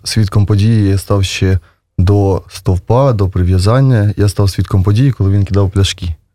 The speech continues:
е, на площі в пам'ятник Небесній Сотні. От, е, саме тоді у нас відбулось знайомство, так скажемо.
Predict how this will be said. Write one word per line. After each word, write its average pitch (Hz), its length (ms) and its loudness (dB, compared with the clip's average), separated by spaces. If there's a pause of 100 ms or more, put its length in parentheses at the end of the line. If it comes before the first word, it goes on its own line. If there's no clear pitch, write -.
е, 92 40 0 (240)
на 90 180 2
площі 104 400 -2
в 95 180 -4 (100)
пам'ятник 98 400 0
Небесній 92 360 0
Сотні. 85 400 -2 (920)
От, 95 220 0
е, 101 200 2
саме 113 260 2
тоді 107 240 0
у 110 40 2
нас 101 220 0
відбулось 95 320 0
знайомство, 123 580 0
так 113 140 0
скажемо. 101 480 0